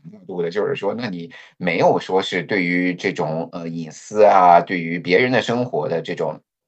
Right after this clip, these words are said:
就是这种界限感吧。然后呢，我也不怪他。但是呢，其实我回山东每一次，我觉得我很难过的一点，就很难受的一点呢，就是我周围的亲戚和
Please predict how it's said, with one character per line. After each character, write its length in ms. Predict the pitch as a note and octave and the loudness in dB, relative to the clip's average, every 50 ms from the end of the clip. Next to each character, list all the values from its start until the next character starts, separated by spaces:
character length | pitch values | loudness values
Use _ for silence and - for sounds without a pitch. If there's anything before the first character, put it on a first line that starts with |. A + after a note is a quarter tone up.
| _ - | _ -4
就 100 | - A2+ | 0 0
是 120 | G#2+ B2 | 2 2
这 100 | C#3+ E3+ | 4 4
种 160 | F3 C#3+ G#2 G2+ | 4 4 2 2
界 260 | - C#4 C#4 F#3 C#3+ | 4 6 6 6 6
限 220 | B2+ G#2 E2+ D#2+ | 6 4 4 4
感 240 | - D2 C2+ C2 - | 2 2 0 0 -2
吧。 200 | - B1 A#1+ - _ - | -2 -2 -2 -4 _ -14
然 180 | C#2 - - | -12 -10 -6
后 140 | A2 F#2 F2+ | -2 0 2
呢， 140 | F#2 F2 E2 | 2 2 2
我 180 | D#2 D2 D#2 | 2 2 2
也 100 | G#2 G2+ | 2 2
不 180 | - - - D#2 | 0 -2 -6 -8
怪 300 | - - F3+ F#3 C#3 E2+ | 0 4 6 6 6 4
他。 320 | - - D2+ - - - - - - - - - - | 2 -2 -4 -4 -6 -6 -8 -14 -16 -16 -16 -4 0
但 140 | - G#3+ A3 | 4 4 4
是 160 | - - G#3+ | 4 4 4
呢， 180 | F3+ B2 F2+ - - | 6 6 6 6 4
其 160 | - - B2+ | 2 2 2
实 180 | C#3 - C#3+ C#3+ | 4 6 8 8
我 220 | D#3+ C3+ - - | 8 6 4 2
回 180 | - - - - | 0 0 -2 0
山 240 | - D3 D#3 E3+ E3 | 2 2 2 4 4
东 220 | E3+ E3+ F3 E3 | 4 4 4 4
每 120 | B2 E2+ - - | 2 0 0 -4
一 40 | - | -10
次， 560 | C#3+ - - - - - F3+ C#3+ F#2+ D2 - - | -12 -12 -12 -12 -10 -6 -2 -2 0 0 -2 -2
我 280 | E2 E2 - - C#2 | -4 -8 -10 -10 -12
觉 200 | C2+ - - D2 | -10 -4 -2 0
得 140 | - G#2+ G#2 | 2 4 4
我 140 | F2+ D2+ D#2+ | 4 4 2
很 180 | - - D2+ C2+ | 0 0 -4 -6
难 200 | C2 A#1+ - E2+ | -4 -6 -6 -6
过 240 | - - F#3 D#3 - | 0 4 4 4 4
的 80 | D#2+ | 4
一 120 | E2 E2 - | 0 -4 -6
点， 280 | - - - - - | -6 -4 -4 -4 -4
就 120 | - - E3+ | -4 -8 -8
很 180 | - - D#2 - | -6 -6 -6 -6
难 140 | - E2 - | -4 -6 -2
受 180 | - G#3 G3+ C#3 | 2 4 4 4
的 80 | - | 2
一 80 | - - | 0 -4
点 180 | - - - - | -6 -6 -6 -4
呢， 100 | - - - - - - - - | -4 -6 -6 -6 -12 -14 -12 -2
就 140 | - A#3+ A#3 | 2 2 4
是 300 | A#3 - C#3+ - - - _ _ | 4 2 0 -2 -4 -6 _ _
我 120 | E3+ D#3+ | 2 2
周 120 | D3 E3 F#3+ | 4 4 6
围 80 | - | 6
的 80 | F#3 E3+ | 6 4
亲 200 | - - A3+ A#3+ | 4 4 4 4
戚 300 | - - - - - - | 4 2 -2 -4 -6 -8
和 460 | - - - F2+ E2 F#2 G#2 A2+ - | -4 0 4 6 6 8 6 6 4